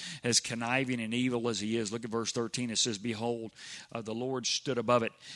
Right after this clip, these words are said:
and said, 'I am the Lord your God, the God of Abraham your father, and the God of Isaac. And the land which you, um, you lie, I will give you, and I will give your offsprings. Your offspring shall be like the dust of the earth.'" This is God promising to Jacob, that,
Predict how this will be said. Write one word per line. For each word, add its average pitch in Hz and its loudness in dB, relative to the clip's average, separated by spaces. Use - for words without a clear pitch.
and 113 -6
said, 120 6
'I 123 6
am 127 0
the 117 -2
Lord 127 0
your 117 -2
God, 113 2
the 117 -6
God 117 0
of 110 -2
Abraham 110 -2
your 107 -6
father, 117 0
and 98 -8
the 101 -8
God 113 2
of 110 0
Isaac. 113 0
And 113 -6
the 110 -4
land 131 0
which 110 -2
you, 127 0
um, 107 0
you 120 -4
lie, 120 4
I 117 2
will 113 0
give 120 4
you, 131 6
and 101 -6
I 107 -2
will 110 -2
give 117 -2
your 120 2
offsprings. 117 0
Your 107 -4
offspring 117 -2
shall - 0
be 123 0
like 113 0
the 101 -10
dust 147 2
of 160 -4
the 143 2
earth.'" - -2
This 165 8
is 131 2
God 143 0
promising 143 0
to 113 -4
Jacob, 107 0
that, 117 -2